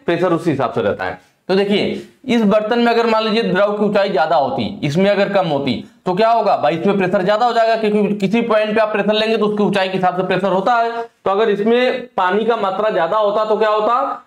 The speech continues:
और इसमें कम होता, तो इसका pressure ज्यादा हो जाता। तो त-, यह जो इस बर्तन में जो पानी है, यह इस पानी को तब तक इस वाले बर्तन में भेजता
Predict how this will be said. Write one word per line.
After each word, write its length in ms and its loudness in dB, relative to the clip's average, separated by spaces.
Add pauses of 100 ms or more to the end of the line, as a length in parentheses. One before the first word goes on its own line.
और 140 0
इसमें 220 2
कम 140 2
होता, 200 0
तो 100 0
इसका 180 2
pressure 320 0
ज्यादा 220 0
हो 80 0
जाता। 220 0 (360)
तो 340 0
त-, 200 -6
यह 220 2
जो 260 2
इस 200 0
बर्तन 300 0
में 160 2
जो 80 2
पानी 360 0
है, 180 2
यह 220 2
इस 140 -4
पानी 340 0
को 100 2
तब 320 -2
तक 140 -4
इस 100 0
वाले 200 2
बर्तन 340 -2
में 180 2
भेजता 640 0